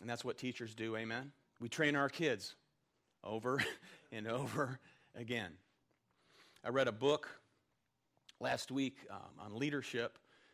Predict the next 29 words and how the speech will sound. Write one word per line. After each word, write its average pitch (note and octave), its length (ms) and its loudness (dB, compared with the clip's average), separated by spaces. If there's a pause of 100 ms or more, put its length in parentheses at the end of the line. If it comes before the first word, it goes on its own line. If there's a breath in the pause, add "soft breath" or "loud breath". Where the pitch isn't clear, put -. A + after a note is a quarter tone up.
(360 soft breath)
entitled B2 480 2
The A2+ 60 -4
Conviction A#2 560 -4
to A#2 120 -12
Lead B2 360 -2 (720)
by G#2 140 -6
Al A2+ 220 -4
Mohler. A2 380 -6 (1700 loud breath)
And G#2+ 100 -6
he D#3 80 2
writes C#3 320 2
this, C#3 320 4
quote, C#3+ 320 2
"The B2+ 100 2
effective F3+ 480 4
leader C#3+ 320 2
understands D3 680 0
that B2 160 -6
the A#2 40 -2
message C3 460 -2
has C#3 220 -2
to C3 100 -4
be B2+ 100 -4
communicated B2 920 -2
again B2 400 0
and C3+ 100 0
again C3 300 0
and B2 100 -2
again. A2 300 -4